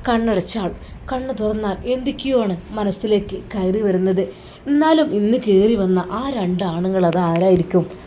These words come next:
റഷീദ് ഉമ്മക്ക് എന്തൊക്കെ തന്നെയായിട്ടും ഉറക്കം വരുന്നേയില്ല അത് ആലോചിച്ചിട്ട്. അവരെന്തിനാ എൻ്റെ മോൻ്റെ കാര്യം ഒക്കെ ചോദിച്ചറിയണത്? എന്ത് കാര്യത്തിന് വേണ്ടിയിട്ടാണ്? എനിക്കറിയില്ല. എന്തൊക്കെയോ ഒരു പ്രയാസം,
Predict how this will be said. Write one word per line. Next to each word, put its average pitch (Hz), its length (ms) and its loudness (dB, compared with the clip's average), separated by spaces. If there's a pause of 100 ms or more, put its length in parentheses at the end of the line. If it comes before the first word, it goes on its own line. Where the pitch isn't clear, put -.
(400)
റഷീദ് 208 340 6
ഉമ്മക്ക് 190 440 2 (340)
എന്തൊക്കെ 294 400 2 (100)
തന്നെയായിട്ടും 233 520 4 (120)
ഉറക്കം 185 480 0
വരുന്നേയില്ല 190 840 4
അത് 175 380 0
ആലോചിച്ചിട്ട്. 175 680 -2 (560)
അവരെന്തിനാ 269 600 0 (340)
എൻ്റെ 214 200 2
മോൻ്റെ 208 400 2
കാര്യം 208 520 0
ഒക്കെ 196 400 -6
ചോദിച്ചറിയണത്? 185 720 0 (360)
എന്ത് 240 260 2
കാര്യത്തിന് 311 400 6
വേണ്ടിയിട്ടാണ്? 233 640 4 (920)
എനിക്കറിയില്ല. 196 840 0
എന്തൊക്കെയോ 294 520 2
ഒരു 285 80 6
പ്രയാസം, 202 540 2